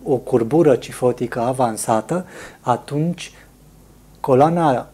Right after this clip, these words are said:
vertebrală lombară vine să echilibreze,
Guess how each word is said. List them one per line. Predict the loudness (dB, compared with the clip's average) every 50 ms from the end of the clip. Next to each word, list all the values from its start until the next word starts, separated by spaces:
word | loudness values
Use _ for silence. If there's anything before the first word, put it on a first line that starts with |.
| _ -20 -16
vertebrală | -12 -2 2 2 2 2 2 0 -2 -2 0 0 2 2 2 2 0 -2 -4 -6 -8 -10 -8 -2
lombară | 2 2 2 2 2 2 2 2 4 2 2
vine | 2 0 -4 -4 -2 -2 -2 -2
să | -4 -8 -6 -2 2 2 2 2 0 -2 -10 -20 -20 -20 -20 -20 _ -20 -20 -20 -20 -20 -20 -20 -20 -8
echilibreze, | -6 -6 -6 -4 -4 -2 0 0 0 0 0 2 2 2 2 0 -2 -4 -4 -4 -4 -4 -4 -4 -6 -6 -8